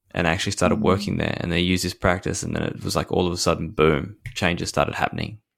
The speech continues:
Speaker 1: They could paint the walls without the paint peeling off. They could put plants in there. The social workers were happy to go to work. And so this ties in closely with radical responsibility.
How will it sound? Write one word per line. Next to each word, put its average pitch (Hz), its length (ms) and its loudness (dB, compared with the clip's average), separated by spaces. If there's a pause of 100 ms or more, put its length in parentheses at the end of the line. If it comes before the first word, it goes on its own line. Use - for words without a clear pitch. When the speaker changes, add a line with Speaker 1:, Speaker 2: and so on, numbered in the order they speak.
(140)
Speaker 1:
They - 80 -4
could - 200 -2
paint 92 200 0
the 92 80 0
walls 95 360 6
without 80 220 0
the - 100 -8 (360)
paint 76 240 -2
peeling 82 320 -2
off. - 220 -6
They - 80 -4
could - 140 -8
put 104 160 -2
plants 101 360 0
in 92 80 0
there. 82 240 -4 (920)
The - 60 -6
social 92 340 4
workers 95 280 4
were 98 80 4
happy 95 240 2
to 95 100 2
go 90 140 6
to 90 80 4
work. 98 360 4 (840)
And 101 180 2
so 98 380 8 (720)
this - 360 6
ties 95 360 4
in 95 120 2
closely 90 460 2
with 85 160 0
radical 85 300 2
responsibility. 87 840 -4